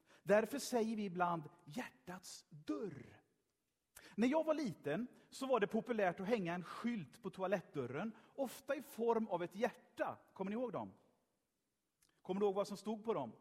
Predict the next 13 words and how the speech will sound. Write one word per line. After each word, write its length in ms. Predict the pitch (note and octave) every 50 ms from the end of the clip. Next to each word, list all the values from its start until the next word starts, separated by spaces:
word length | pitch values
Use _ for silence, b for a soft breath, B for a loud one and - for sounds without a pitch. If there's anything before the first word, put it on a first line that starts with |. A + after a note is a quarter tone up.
| - _ _ _ _ _ _ _ _ _ _ _ _ _ _ _ _ _ _ _ _ _ _ _ _ _ B B B B B B B
"Här 200 | - D3 E3+ F#3
får 120 | F3 G#3 G3
du 60 | F#3
sitta 460 | - - - G#3 - - - E3+ E3
i 200 | F#3 G#3+ G3+ G3
egna 280 | F3+ D#3 C#3+ D#3 E3 D#3
tankar 720 | - D3+ F#3 E3+ D#3 C3+ A#2 A2+ - - D#3 D3 C#3+ B2+
tills 280 | - - E3 D#3+ D3+ -
någon 220 | E3 D#3 D#3+ E3+
annan 400 | F3+ F3+ F3 D#3 C#3 C3+ C#3 D3
på 100 | C#3 E3
dörren 460 | D#3 C#3 D3 C3+ B2+ B2 C3+ C3 C3 B2
bankar." 760 | C#3+ C#3 C3+ A#2 A2+ G#2 - _ - A#2+ C3+ G3 A3 A3+